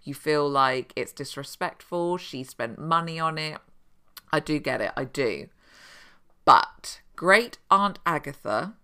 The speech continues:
or whoever it is, would not want you to live in a home full of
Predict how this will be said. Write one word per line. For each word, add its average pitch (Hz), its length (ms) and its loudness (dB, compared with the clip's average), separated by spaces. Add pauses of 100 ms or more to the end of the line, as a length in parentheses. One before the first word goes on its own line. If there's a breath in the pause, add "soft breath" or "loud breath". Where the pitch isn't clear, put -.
(800)
or 135 180 -4
whoever 147 640 2
it 214 120 -2
is, 143 640 -2 (380)
would 165 320 0
not 180 400 2
want 208 340 -2
you 139 520 -8 (140)
to 165 240 -8
live 165 600 0
in 156 160 -2
a 160 100 -4
home 143 580 -4
full 156 520 -2
of 143 260 0